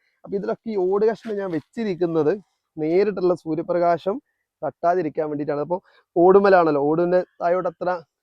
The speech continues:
ചൂട് വരൂലല്ലോ. അപ്പൊ അവിടെയുള്ള കൂളിംഗ് എപ്പോഴും നിലനിർത്താൻ വേണ്ടിയിട്ടാണ് ഈ രൂപത്തിൽ ചെയ്തത് ട്ടോ. അപ്പൊ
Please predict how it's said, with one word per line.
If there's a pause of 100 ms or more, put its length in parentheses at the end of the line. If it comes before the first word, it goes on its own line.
(160)
ചൂട്
വരൂലല്ലോ. (500)
അപ്പൊ
അവിടെയുള്ള (160)
കൂളിംഗ്
എപ്പോഴും
നിലനിർത്താൻ
വേണ്ടിയിട്ടാണ് (380)
ഈ
രൂപത്തിൽ
ചെയ്തത്
ട്ടോ. (380)
അപ്പൊ